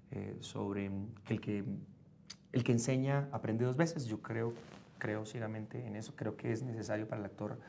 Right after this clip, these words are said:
respirar un poquito apenas termina un proyecto y, y tomarse un espacio para el laboratorio, para la investigación, para la construcción, para la,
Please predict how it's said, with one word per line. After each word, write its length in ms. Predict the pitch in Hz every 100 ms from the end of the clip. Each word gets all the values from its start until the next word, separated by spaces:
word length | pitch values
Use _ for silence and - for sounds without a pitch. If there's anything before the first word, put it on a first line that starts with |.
| - - - - -
respirar 360 | 117 - 101
un 60 | 110
poquito 260 | 113 113 120
apenas 220 | 117 113
termina 240 | 107 101
un 40 | 101
proyecto 640 | 107 113 - 127 117 -
y, 320 | 107 98 95 95 - - - -
y 80 | 113
tomarse 280 | 117 107 104
un 60 | 113
espacio 300 | - 110 113
para 100 | 104
el 60 |
laboratorio, 500 | 95 98 101 107 110 113
para 140 | 107
la 60 | 101
investigación, 560 | 107 110 104 107 107
para 160 | 107 104
la 80 | 104
construcción, 560 | - - - 110 107 - -
para 220 | 113 107
la, 320 | 101 98 95